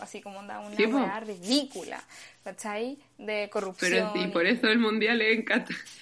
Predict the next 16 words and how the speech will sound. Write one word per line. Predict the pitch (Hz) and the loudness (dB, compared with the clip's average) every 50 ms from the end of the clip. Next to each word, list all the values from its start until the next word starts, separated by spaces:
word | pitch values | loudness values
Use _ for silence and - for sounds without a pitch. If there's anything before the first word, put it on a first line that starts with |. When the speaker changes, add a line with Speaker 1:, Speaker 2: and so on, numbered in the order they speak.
| - - - - - - - - _ - - - | -20 -18 -18 -18 -18 -18 -20 -20 _ -20 -12 -6
Speaker 1:
Y | 226 240 233 220 214 214 214 359 415 427 403 320 | -4 -2 0 0 0 0 0 2 4 4 4 2
Speaker 2:
<laughs> | - - | 4 4
¿Qué | 262 269 302 - | 6 6 6 6
chucha | - - 262 294 330 339 311 294 294 285 | 4 4 4 4 4 6 6 6 6 6
tiene | - 262 262 262 277 277 - | 6 4 6 6 6 6 6
que | 262 | 4
hacer | 269 247 262 254 247 - | 4 6 4 4 4 4
Qatar | - 247 247 247 240 226 240 254 254 | 4 4 6 6 6 6 6 4 4
con | - 262 240 247 | 4 6 6 6
un | 247 233 | 4 4
mundial | 233 269 302 262 247 233 233 247 247 | 4 2 2 4 4 4 4 6 6
de | 254 285 285 | 4 4 4
fútbol? | 214 220 208 220 196 175 170 190 185 - - | 4 2 2 2 2 0 2 2 4 4 4
Speaker 1:
Y, | 240 233 226 226 220 220 220 220 214 214 214 214 214 214 214 208 208 208 202 202 - - - _ _ _ _ | 2 2 2 0 0 -2 -2 -2 -2 -2 -2 -4 -4 -4 -4 -4 -4 -4 -4 -6 -8 -12 -16 _ _ _ _
y, | - 214 214 208 208 208 | -8 -6 -6 -4 -4 -6
mm, | 208 202 202 196 196 190 190 190 - | -6 -8 -10 -12 -12 -14 -14 -14 -16